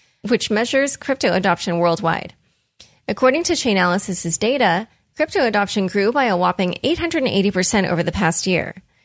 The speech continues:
The report uses metrics such as on-chain value received, on-chain value transferred, and peer-to-peer exchange trade volume to rank the crypto adoption rate amongst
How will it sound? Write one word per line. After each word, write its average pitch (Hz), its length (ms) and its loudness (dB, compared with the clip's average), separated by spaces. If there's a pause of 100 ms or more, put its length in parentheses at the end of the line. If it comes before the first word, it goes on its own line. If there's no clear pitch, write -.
(320)
The 202 80 -2
report 214 320 2
uses 254 400 0
metrics - 600 -2
such - 280 -2
as 185 120 -2
on-chain 190 540 0
value 165 280 0
received, 277 580 -2 (320)
on-chain 190 420 0
value 165 240 0
transferred, 233 600 -2 (340)
and 202 140 0
peer-to-peer 254 440 0
exchange 202 560 0
trade 170 240 -2
volume 165 440 -2 (340)
to 233 140 -2
rank 214 200 2
the 311 80 0
crypto 233 500 0 (120)
adoption 208 440 0
rate 170 180 2
amongst 180 400 0